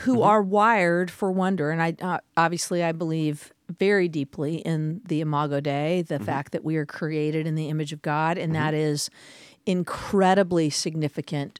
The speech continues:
Speaker 1: to our identity, how we live out our life, our purpose, what we were made for. And within that, God
Speaker 2: Mm-hmm.
Speaker 1: gave us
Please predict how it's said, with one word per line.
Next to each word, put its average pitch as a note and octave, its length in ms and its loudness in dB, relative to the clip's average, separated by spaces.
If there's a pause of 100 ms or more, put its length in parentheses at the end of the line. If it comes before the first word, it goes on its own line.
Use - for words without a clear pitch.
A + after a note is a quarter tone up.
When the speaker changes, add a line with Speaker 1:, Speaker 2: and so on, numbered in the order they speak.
(140)
Speaker 1:
to - 220 -2
our C#3+ 180 2
identity, F#3 840 2 (380)
how F3 220 2
we D#3+ 140 2
live D#3 220 2
out D3+ 160 2
our C#3+ 140 0
life, F3 720 2
our - 160 -4
purpose, D#3+ 720 -2
what D#3+ 180 -4
we E3 100 -2
were D3 200 -4
made D#3+ 320 0
for. E3 560 0 (500)
And D#3+ 580 2 (360)
within G3 540 2
that, E3+ 500 -2
God E3+ 400 2
Speaker 2:
Mm-hmm. F3 60 -10 (100)
Speaker 1:
gave E3+ 340 4
us E3 500 0